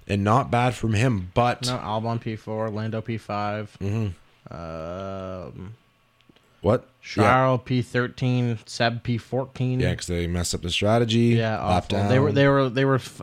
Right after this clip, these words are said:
Speaker 2: six and seven at one point.
Speaker 1: Mm-hmm.
Speaker 2: N-, they were having a good race, and then Ferrari screwed up for him.
Speaker 1: Yep, left him out
Speaker 2: Yep.
Speaker 1: during the safety car.
Speaker 2: Yep,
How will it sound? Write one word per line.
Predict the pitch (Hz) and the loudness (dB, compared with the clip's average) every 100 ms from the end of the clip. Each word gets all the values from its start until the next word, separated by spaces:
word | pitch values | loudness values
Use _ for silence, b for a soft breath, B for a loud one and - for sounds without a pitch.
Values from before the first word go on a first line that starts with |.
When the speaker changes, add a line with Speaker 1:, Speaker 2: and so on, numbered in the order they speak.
| - | -6
Speaker 2:
six | - 156 | -2 2
and | 135 | 2
seven | - 127 110 | 4 2 2
at | 95 | -6
one | 98 | -10
point. | 95 - _ - | -12 -18 _ -8
Speaker 1:
Mm-hmm. | 95 95 76 _ _ 135 | -6 -6 -8 _ _ -6
Speaker 2:
N-, | 143 - - - | -6 -8 -10 0
they | 139 | 2
were | 156 | 4
having | 156 147 | 4 2
a | 147 | 0
good | 127 135 | -4 -2
race, | 131 123 | -2 -2
and | 127 | -2
then | 117 | -4
Ferrari | 123 117 117 | -2 -2 -2
screwed | - 120 | -4 -4
up | 117 - | -4 -6
for | 107 | -12
him. | 104 104 - | -12 -12 -6
Speaker 1:
Yep, | 95 - | -4 -4
left | 90 - | -6 -6
him | 87 | -6
out | 90 85 _ | -6 -6 _
Speaker 2:
Yep. | 120 | -6
Speaker 1:
during | 104 85 | -4 -4
the | |
safety | 78 98 95 | 0 0 2
car. | - 92 92 | 2 2 0
Speaker 2:
Yep, | 120 110 | -4 -8